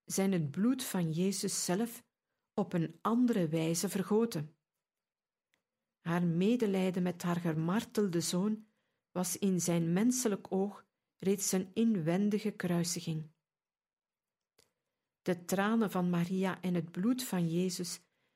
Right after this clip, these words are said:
zijn een dubbele vloed uit éénzelfde hart, zodat het medelijden van de Heilige Maagd met haar goddelijke zoon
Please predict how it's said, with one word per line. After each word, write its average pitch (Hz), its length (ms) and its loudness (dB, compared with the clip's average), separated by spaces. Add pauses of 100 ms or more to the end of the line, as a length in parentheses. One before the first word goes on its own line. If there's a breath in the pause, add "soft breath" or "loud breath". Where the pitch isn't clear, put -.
zijn 190 340 2
een 185 280 0
dubbele 214 360 0
vloed 226 540 -4
uit 175 380 -2
éénzelfde 202 640 0
hart, 170 520 -4 (880)
zodat 202 460 0
het 180 180 -6
medelijden 196 680 2
van 180 160 -2
de 170 80 0
Heilige 190 380 0
Maagd 175 360 -2
met 185 180 -2
haar 170 160 -2
goddelijke 220 540 -2
zoon 175 520 -2